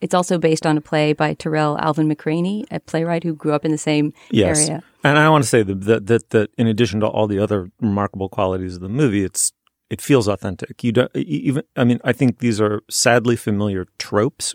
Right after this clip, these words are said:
Speaker 2: because they're sadly common life experiences, but the movie n-, never feels,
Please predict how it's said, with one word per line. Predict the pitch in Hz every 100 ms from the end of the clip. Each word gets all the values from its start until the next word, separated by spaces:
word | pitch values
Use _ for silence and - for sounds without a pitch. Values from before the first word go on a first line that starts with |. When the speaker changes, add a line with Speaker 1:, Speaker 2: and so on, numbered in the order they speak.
| _
Speaker 2:
because | 113 - 101 92
they're | - 98 98
sadly | - - 101 101 95 95 -
common | - 101 98 95 90
life | 90 -
experiences, | 104 - 95 92 104 - 135 131 - - _ -
but | 120 -
the | 113
movie | 110 131 113
n-, | 107 101 104 _
never | 110 104 110 117 107 98
feels, | - 101 95 90 85